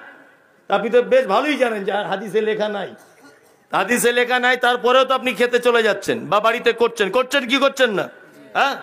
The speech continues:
কেন এগুলো করতে যাচ্ছেন? ইসলাম এত সহজ, কেন আপনি কঠিন করলেন? হ্যাঁ?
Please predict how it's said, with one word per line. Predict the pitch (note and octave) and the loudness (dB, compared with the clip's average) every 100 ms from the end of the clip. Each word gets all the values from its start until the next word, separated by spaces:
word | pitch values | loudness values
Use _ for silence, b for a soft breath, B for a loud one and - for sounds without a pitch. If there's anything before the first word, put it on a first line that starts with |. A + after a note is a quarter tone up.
| - - - - | -14 -18 -10 -2
কেন | A#3+ C4+ | 2 4
এগুলো | C4+ C4 B3+ | 2 2 2
করতে | B3+ A#3+ B3 | 2 2 2
যাচ্ছেন? | A#3 A3+ G3+ D3 A#2+ B B | 2 0 -2 -4 -6 B B
ইসলাম | A3+ - A#3+ C4 | -6 -4 0 0
এত | B3 B3 | 2 0
সহজ, | B3+ A#3 A#3+ C4 C4 | -2 0 2 0 0
কেন | - C4 | -2 0
আপনি | C#4 C4+ C4 | 0 0 -4
কঠিন | A#3 B3+ C#4 C4+ | -4 -2 -4 -2
করলেন? | C#4 B3 E3+ A2 - - _ _ _ _ _ _ _ _ _ _ | 0 0 -2 -6 -16 -20 _ _ _ _ _ _ _ _ _ _
হ্যাঁ? | F#3 B3+ | -2 0